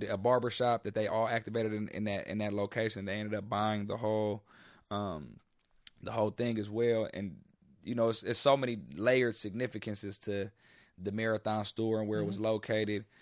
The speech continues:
Speaker 1: Um, it was actually the first, what they consider for smart store. Him and Idris Sandu,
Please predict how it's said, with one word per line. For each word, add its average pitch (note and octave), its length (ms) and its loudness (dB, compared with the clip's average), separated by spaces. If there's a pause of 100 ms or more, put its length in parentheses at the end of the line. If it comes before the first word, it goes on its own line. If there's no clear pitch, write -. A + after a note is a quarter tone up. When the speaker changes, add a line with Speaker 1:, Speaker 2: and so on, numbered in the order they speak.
(240)
Speaker 1:
Um, G2+ 340 -4
it G#2 60 0
was G#2+ 120 2
actually A#2 240 2
the G#2 100 -6
first, A#2 380 0
what G2+ 120 -6
they G#2+ 100 0
consider G#2 300 -4
for - 100 -16
smart B2 380 0
store. F#2+ 320 -4
Him A2 220 -6
and G2 100 -6
Idris G#2 320 -4
Sandu, A2+ 600 -2